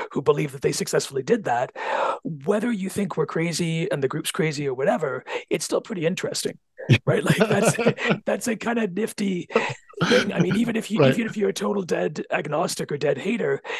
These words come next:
Speaker 1: it's still pretty fascinating that this group could come out and decide, "We're gonna do this totally weird thing, and then <laughs> we're gonna convince, uh, you know, hundreds of thousands, millions of people that this weird thing is actually happening, and we're gonna do, we're gonna do it for most of our career,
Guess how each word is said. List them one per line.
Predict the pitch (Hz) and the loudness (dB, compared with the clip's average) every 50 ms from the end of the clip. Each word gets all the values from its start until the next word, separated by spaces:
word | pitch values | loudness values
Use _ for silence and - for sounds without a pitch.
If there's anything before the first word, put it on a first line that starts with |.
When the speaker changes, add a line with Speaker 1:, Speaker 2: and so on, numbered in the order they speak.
| - - _ | -10 -6 _
Speaker 1:
it's | - - - | -2 -2 0
still | - - 285 262 | 4 4 2 4
pretty | - 285 220 175 | 2 -2 -4 -2
fascinating | - 156 156 190 - - - 160 147 135 131 135 | 0 0 0 0 0 -2 -4 -2 0 0 -2 0
that | 135 139 143 - _ | 2 0 0 0 _
this | 147 143 160 - | -4 -4 -2 -2
group | - 180 165 147 | 0 -2 -2 0
could | - - - | -2 -4 -4
come | - - 175 165 | -2 -2 2 4
out | 156 156 156 | 4 4 4
and | 156 | 2
decide, | 156 147 - - 151 143 147 147 - - - - - | -2 -6 -4 -2 0 0 0 0 -2 -4 -6 -8 -6
"We're | - 139 147 196 | -4 -2 -2 0
gonna | - 220 165 143 | 0 0 -2 -2
do | - 160 185 | -4 -4 -2
this | 156 147 135 - | -2 0 0 0
totally | - - 190 156 202 196 - | 0 0 0 0 0 0 -2
weird | 131 135 139 139 139 | 0 2 2 2 2
thing, | - - 143 120 120 135 151 165 - _ _ _ _ - - - - - - - - - _ | 2 -2 -2 -2 -2 -4 -6 -8 -10 _ _ _ _ -18 -12 -6 -2 -2 -2 -2 -4 -4 _
and | - 160 160 | -4 -2 0
then | 170 185 | 0 0
<laughs> | - - - - | 0 -2 -4 -4
we're | 208 | -2
gonna | 190 - - - 220 | -2 0 0 0 -2
convince, | - - - 170 143 - 190 185 202 190 - - - - - - - - - - _ _ | -2 -4 -8 -8 -2 0 2 2 2 0 0 -2 -4 -4 -4 -6 -6 -6 -10 -14 _ _
uh, | - 180 143 - - - | -2 -2 0 -2 0 0
you | 247 214 - - | -2 -2 0 0
know, | 190 160 160 156 - - - - _ - | 0 0 0 -2 -4 -12 -16 -16 _ -2
hundreds | - 202 190 214 196 156 | -2 0 0 0 -2 -4
of | 180 165 | -4 -4
thousands, | - 170 160 175 170 - 160 147 131 147 | -2 0 0 0 0 -2 -6 -10 -6 -2
millions | - 170 185 208 208 170 - | -2 0 0 0 -2 -4 -6
of | 147 | -6
people | - 180 196 - - 151 | -4 -4 -2 0 0 0
that | 143 139 123 | 0 0 -2
this | - - - | -4 -4 -4
weird | - 147 151 170 165 - | -4 -2 0 0 0 0
thing | - 170 180 160 | -2 -4 -6 -4
is | 151 135 | -2 0
actually | 160 160 156 - - - | 0 0 0 0 -6 -6
happening, | 120 - 165 170 175 - 160 127 113 110 117 135 - - - - - - - | 0 2 2 2 2 0 -4 -6 -6 -8 -10 -12 -10 -8 -6 -6 -8 -6 -4
and | - 175 | -2 0
we're | 151 151 143 | 2 2 0
gonna | 160 156 156 | 0 -2 -4
do, | 139 160 - - - | -2 -4 -4 -2 -2
we're | 196 175 | -2 -2
gonna | 151 - 170 | 0 0 0
do | 156 170 202 196 | 0 0 0 0
it | - | 0
for | - - - | 0 -2 -2
most | 170 175 185 - - | 0 -2 -2 -2 -2
of | 160 | -2
our | 143 143 | 0 -2
career, | - - - 156 165 - 160 147 156 - | -2 -2 -6 -4 -2 -2 0 0 -2 -4